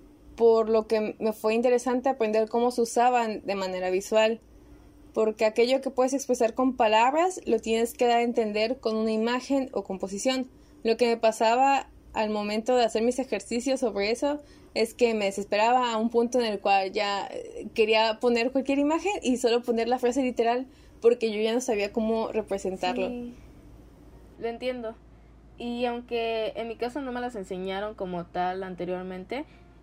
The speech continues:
Speaker 2: eh, pues nos las enseñaron en primer parcial de la universidad. Y recuerdo que incluso cuando llevamos la materia de cartel con el profe Jera, que un saludo al profe Jera,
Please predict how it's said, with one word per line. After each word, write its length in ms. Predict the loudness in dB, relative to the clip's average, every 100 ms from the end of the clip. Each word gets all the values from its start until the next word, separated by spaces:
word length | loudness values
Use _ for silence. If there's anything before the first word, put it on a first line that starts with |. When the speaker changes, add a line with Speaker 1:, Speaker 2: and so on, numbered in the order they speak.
| -10
Speaker 2:
eh, 440 | -6 -4 -4 -6 -6
pues 120 | -6 -4
nos 140 | -2
las 160 | -2 -4
enseñaron 540 | -8 -6 -4 -4 -6
en 120 | -8
primer 360 | -6 -6 -6 -6
parcial 560 | -6 -6 -6 -6 -6
de 300 | -6 -6 -6
la 100 | -6
universidad. 480 | -6 -8 -8 -8 -8 -10 -20 -20 -20 -20 -20 -12
Y 440 | -10 -8 -6 -8
recuerdo 580 | -8 -8 -4 0 0 -2
que 380 | -4 -2 -2 -4
incluso 380 | -8 -8 -6 -6
cuando 180 | -4 -2
llevamos 260 | -2 -2
la 100 | -4
materia 380 | -6 -6 -4 -4
de 100 | -4
cartel 360 | -6 -8 -6 -8
con 140 | -8
el 100 | -8
profe 240 | -8 -10 -8
Jera, 300 | -8 -8 -10 -16 -20 -16 -8
que 200 | -6 -6
un 140 | -8
saludo 240 | -8 -6
al 80 | -8
profe 220 | -8 -10
Jera, 380 | -8 -6 -6 -10